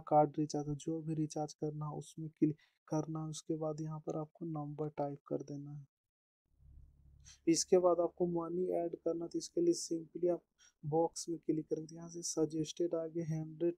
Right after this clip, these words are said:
to hundred, five hundred, तो जिसमें भी जो भी money को ऐड करना उसमें क्लिक करेंगे simply। जैसे हमको टू हंड्रेड रुपीज ऐड करना है तो टू हंड्रेड रुपीज में क्लिक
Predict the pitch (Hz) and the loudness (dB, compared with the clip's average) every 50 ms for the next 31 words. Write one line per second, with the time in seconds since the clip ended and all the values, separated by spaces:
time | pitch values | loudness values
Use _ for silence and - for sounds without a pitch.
0 | - 165 165 160 _ _ - _ - - - 160 160 160 156 175 175 170 - - | -2 -6 -6 -6 _ _ -20 _ -8 -2 0 2 2 4 4 4 4 2 2 -4
1 | - - 156 156 160 160 151 151 156 156 151 147 - - 156 147 151 160 151 - | -2 2 4 4 4 4 2 0 -6 -6 -6 -8 -6 -6 -6 -6 -6 -6 -6 -6
2 | - - 175 175 170 170 170 160 160 151 151 165 165 165 160 170 165 165 165 165 | -6 -6 -8 -8 -6 -6 -8 -10 -8 -4 -2 -2 -2 -2 -4 -8 -10 -10 -10 -10
3 | 165 165 160 _ - 165 _ _ _ _ _ _ - 170 165 165 165 170 - - | -10 -10 -12 _ -14 -16 _ _ _ _ _ _ 6 6 8 8 6 4 4 4
4 | 165 165 165 165 165 160 - - - 170 175 - - - 170 165 170 - _ - | 4 4 4 2 -2 -4 -6 -6 -4 -4 -4 0 4 4 4 4 4 -2 _ 2
5 | 165 160 165 165 165 156 - - 160 160 156 - - 165 170 160 160 160 151 - | 2 2 2 -4 -6 -8 -8 -8 -8 -10 -12 -8 -4 -4 -4 -2 -2 -4 -6 -4
6 | - 165 165 156 - 160 156 _ - 165 - _ _ _ _ _ - 160 156 160 | -6 -6 -6 -6 -6 -6 -6 _ -6 -6 -6 _ _ _ _ _ -4 -2 -2 -2
7 | 151 156 165 156 151 147 156 151 - - 151 - - 151 147 147 147 147 - - | 0 0 -2 -2 -4 -8 -12 -12 -8 -8 -6 -4 -2 -2 -2 0 -2 -4 -4 -4
8 | 147 147 151 151 151 151 151 151 _ - 160 160 160 160 156 156 156 156 156 165 | -6 -6 -6 -8 -6 -6 -6 -6 _ -6 -6 -4 -4 -4 -6 -8 -10 -10 -10 -10
9 | 160 151 156 151 151 - - 165 151 - - 160 156 - - 165 156 156 | -8 -8 -8 -8 -8 -10 -10 -12 -10 -8 -8 -8 -8 -4 -2 -2 -2 -2